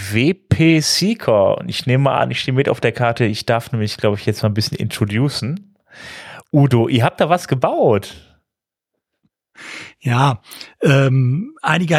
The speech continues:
Speaker 2: haben's ja schon mal gesehen. Es ist so eine kleine Suchmaschine zu WordPress-Themen. Äh, das Ganze fing damit an, ähm, dass, äh, der Simon Krafnik irgendwann mal überlegten,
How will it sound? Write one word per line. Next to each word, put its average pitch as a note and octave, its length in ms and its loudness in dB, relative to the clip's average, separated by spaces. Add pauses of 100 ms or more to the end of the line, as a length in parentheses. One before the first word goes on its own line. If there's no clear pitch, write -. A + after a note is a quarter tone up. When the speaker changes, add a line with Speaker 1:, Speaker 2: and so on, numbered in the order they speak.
Speaker 2:
haben's E3+ 360 2
ja E3+ 80 2
schon E3 140 2
mal E3 120 2
gesehen. D3 480 4
Es D#3 220 0
ist F3 220 -2
so D#3+ 80 0
eine D#3 100 6
kleine D#3+ 320 2
Suchmaschine D#3+ 760 0
zu C#3+ 280 -2
WordPress-Themen. C#3 960 0 (1040)
Äh, D3+ 140 2
das - 280 -2
Ganze D#3+ 320 2
fing E3 320 4
damit D3+ 340 2
an, F3 400 4
ähm, E3 840 0
dass, - 500 -4
äh, D3 380 2
der C#3+ 320 0
Simon D3 280 0
Krafnik D#3 440 0
irgendwann D3+ 420 2
mal D3 140 4
überlegten, C#3+ 500 2